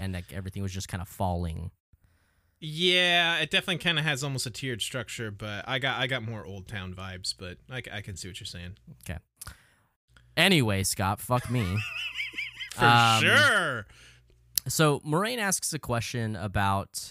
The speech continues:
Speaker 1: uh, Nynaeve and, uh, she, she's speaking to Lan at this, at this
Speaker 2: Mm-hmm.
Speaker 1: point. She asks, uh, Lan, um, something about her, and Lan is like, "Dude, how should I fucking know?"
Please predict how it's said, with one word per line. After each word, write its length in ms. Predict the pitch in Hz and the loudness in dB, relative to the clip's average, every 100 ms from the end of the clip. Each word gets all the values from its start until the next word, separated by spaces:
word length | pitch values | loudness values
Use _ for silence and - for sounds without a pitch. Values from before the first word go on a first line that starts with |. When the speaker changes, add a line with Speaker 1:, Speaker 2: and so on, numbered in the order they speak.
| - | -12
Speaker 1:
uh, 540 | 92 92 85 85 82 - _ _ _ _ _ _ 107 | -6 -4 -2 -4 -8 -10 _ _ _ _ _ _ -6
Nynaeve 640 | 101 101 104 104 98 - - | -2 0 0 0 -2 -8 -12
and, 720 | 95 90 87 85 82 85 - _ _ _ _ _ _ _ _ _ _ _ _ _ - | -6 -4 -4 -6 -8 -10 -14 _ _ _ _ _ _ _ _ _ _ _ _ _ -10
uh, 160 | - | -4
she, 220 | - 160 | -2 0
she's 180 | 123 156 | 2 2
speaking 300 | - 160 139 | 4 2 2
to 100 | 117 | 0
Lan 220 | 101 85 76 | -2 -4 -6
at 100 | 82 | -6
this, 220 | 95 - | -6 -6
at 100 | 95 | -8
this 120 | 113 | -6
Speaker 2:
Mm-hmm. 80 | 107 | -6
Speaker 1:
point. 180 | 90 73 | -6 -6
She 160 | 107 104 | -2 0
asks, 380 | 101 - - | 0 -2 -2
uh, 100 | 107 | -2
Lan, 420 | 90 92 92 92 87 | -2 -2 -2 -2 -4
um, 520 | 90 90 87 85 78 | -4 -2 -2 -6 -6
something 240 | - 101 90 | -6 -6 -4
about 200 | 87 85 | -4 -2
her, 180 | 90 85 | -4 -4
and 240 | 82 90 | -4 -4
Lan 200 | 98 110 | 0 0
is 120 | 104 101 | 0 0
like, 260 | 95 - | -4 -4
"Dude, 200 | 127 120 | -4 2
how 320 | 117 110 107 101 | 4 4 4 2
should 180 | - 98 | 0 2
I 120 | 98 | 2
fucking 360 | - 101 98 90 | 2 2 2 0
know?" 340 | 85 85 | 0 -2